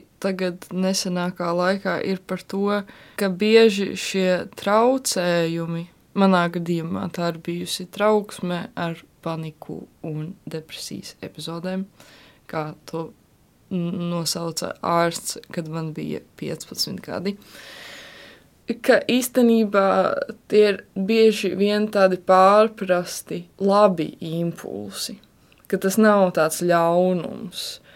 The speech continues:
kas pārņem cilvēku. Es esmu daudz sarunājusies par šādām lietām ar citiem,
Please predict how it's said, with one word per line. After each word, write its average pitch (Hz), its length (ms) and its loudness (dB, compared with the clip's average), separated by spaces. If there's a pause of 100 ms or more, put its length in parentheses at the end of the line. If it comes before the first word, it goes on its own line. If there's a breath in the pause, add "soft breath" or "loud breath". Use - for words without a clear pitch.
(180 soft breath)
kas 165 240 -4
pārņem 170 640 0
cilvēku. 165 640 -4
Es 220 140 0
esmu 240 560 -2 (440)
daudz 240 520 4
sarunājusies 170 680 -2
par 175 120 -12
šādām 170 400 -6
lietām 208 400 -6
ar - 240 -20
citiem, 226 440 -2